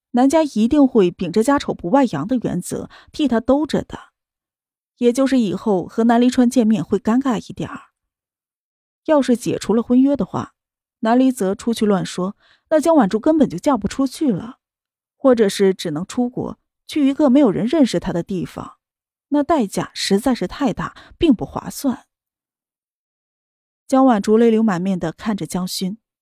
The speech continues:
哭着哀求道：“爸爸，我要取消婚约！我不是你政治婚姻的工具，我不要和南离泽结婚。”江勋吼道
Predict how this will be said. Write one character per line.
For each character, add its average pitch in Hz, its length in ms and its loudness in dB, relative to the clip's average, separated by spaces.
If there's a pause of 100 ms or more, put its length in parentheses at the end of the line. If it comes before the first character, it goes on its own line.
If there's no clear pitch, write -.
(140)
哭 320 220 -4
着 - 100 -4
哀 247 180 2
求 - 300 -6
道 - 320 -8 (1400)
：“爸 349 140 2
爸， 262 340 -4 (180)
我 - 120 0
要 349 100 4
取 - 180 -4
消 277 120 0
婚 302 180 -2
约！ 302 220 0 (460)
我 294 100 0
不 277 120 -2
是 349 140 -2
你 262 120 2
政 330 160 0
治 302 60 -2
婚 302 180 -2
姻 330 120 -4
的 294 100 0
工 320 180 -2
具， 294 260 -2 (300)
我 294 80 2
不 294 80 -4
要 392 120 2
和 311 120 -2
南 277 140 4
离 277 100 2
泽 269 140 2
结 269 160 -2
婚。” 285 320 0 (1400)
江 285 200 2
勋 302 160 0
吼 - 300 -6
道 - 300 -6